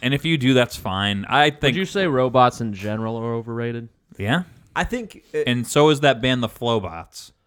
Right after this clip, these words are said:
Speaker 3: <laughs> What about Florence and the Machine? <laughs>
Speaker 1: Also overrated.
Speaker 3: All right. Um, here's my thought on this, right? <laughs> I'm a middle school teacher. I think it's cool for middle school age kids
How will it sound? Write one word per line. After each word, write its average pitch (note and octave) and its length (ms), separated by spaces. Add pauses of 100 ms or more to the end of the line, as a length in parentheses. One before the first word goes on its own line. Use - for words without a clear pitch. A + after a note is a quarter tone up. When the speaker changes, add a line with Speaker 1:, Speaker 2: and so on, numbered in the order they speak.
(160)
Speaker 3:
<laughs> - 80 (920)
What C3+ 80
about D3 200
Florence C3+ 360
and B2+ 180
the G2+ 60
Machine? C#3 640 (120)
<laughs> - 120
Speaker 1:
Also A2+ 340
overrated. G#2 640 (800)
Speaker 3:
All D3 100
right. A#2+ 240
Um, B2 300 (260)
here's E3+ 300
my D#3 180
thought A2 280
on F#2 100
this, F2+ 180
right? A2 240 (280)
<laughs> - 280
I'm D3 240
a C#3 220
middle D#3 260
school D#3 240
teacher. F3+ 560 (320)
I C3 120
think - 220
it's - 200
cool F#3+ 360
for C3+ 220
middle D#3 320
school D#3 340
age C#3 280
kids F3 420